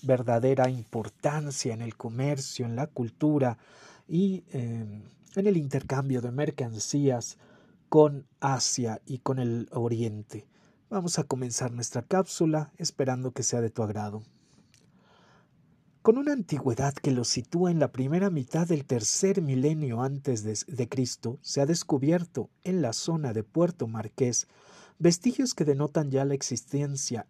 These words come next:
incipiente de formas de vida sedentaria.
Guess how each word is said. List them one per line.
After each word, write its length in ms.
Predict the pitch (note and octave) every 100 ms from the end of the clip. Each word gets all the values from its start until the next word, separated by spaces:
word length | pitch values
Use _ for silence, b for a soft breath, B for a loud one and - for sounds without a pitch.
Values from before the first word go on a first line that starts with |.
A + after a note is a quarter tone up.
| -
incipiente 880 | G#3 G#3 - A#2+ - C#3+ C#3 C3+ B2
de 100 | G#2+
formas 520 | - B2 B2 B2 A#2
de 140 | A#2+
vida 280 | A2 A2 A#2
sedentaria. 880 | - A#2 A2 G#2+ - G#2+ G#2+ G#2